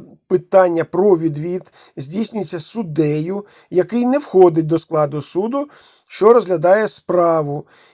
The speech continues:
і визначається у порядку, встановленому частиною першою статті тридцять першої цього кодексу. Такому судді не можна бути,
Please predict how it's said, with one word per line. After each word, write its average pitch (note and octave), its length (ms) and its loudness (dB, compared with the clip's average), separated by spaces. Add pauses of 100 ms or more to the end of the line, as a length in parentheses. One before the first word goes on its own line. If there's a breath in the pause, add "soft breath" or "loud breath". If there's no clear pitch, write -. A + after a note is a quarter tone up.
(100)
і B3 180 2
визначається A3 840 0
у C4 180 -2
порядку, G3 420 0
встановленому D#3+ 680 -2
частиною D3+ 800 -2 (460 soft breath)
першою F3+ 600 0
статті F#3 340 -8
тридцять F3 340 -8
першої G3+ 460 -4
цього D#3 400 -6
кодексу. E3 800 -2 (500 soft breath)
Такому F#3 400 2
судді F3 320 -6
не A3+ 140 2
можна F#3 380 4
бути, F#3+ 460 -4